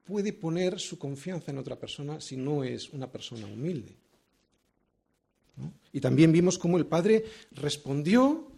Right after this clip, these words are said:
a esa paciencia y a esa confianza. Y lo vimos en el versículo uno. Versículo uno. "Pacientemente esperé a Yahvé y se inclinó a mí y oyó mi clamor". Eso es lo que muy,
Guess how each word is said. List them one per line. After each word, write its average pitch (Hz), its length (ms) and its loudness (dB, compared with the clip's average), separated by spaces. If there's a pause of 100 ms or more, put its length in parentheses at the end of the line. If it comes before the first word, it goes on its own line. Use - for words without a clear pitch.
(440)
a 120 120 -4
esa 147 220 2
paciencia 139 720 -4 (240)
y 240 160 -2
a 165 60 -2
esa - 180 -10
confianza. 143 680 -10 (100)
Y 139 60 -6
lo 143 80 0
vimos 214 320 0
en 127 80 -4
el 120 80 -2
versículo 165 720 -6
uno. 101 260 -10 (560)
Versículo 165 400 0
uno. - 220 -14 (760)
"Pacientemente 214 840 6
esperé 147 420 2
a 143 60 6
Yahvé 143 500 2 (380)
y 165 100 -4
se - 160 0
inclinó 139 600 4
a 143 40 4
mí 180 440 4 (340)
y 123 140 -4
oyó 165 460 4
mi 123 120 -6
clamor". - 360 -14 (1000)
Eso 147 160 -4
es 131 60 -6
lo 120 80 -8
que 107 80 -14
muy, 269 260 -4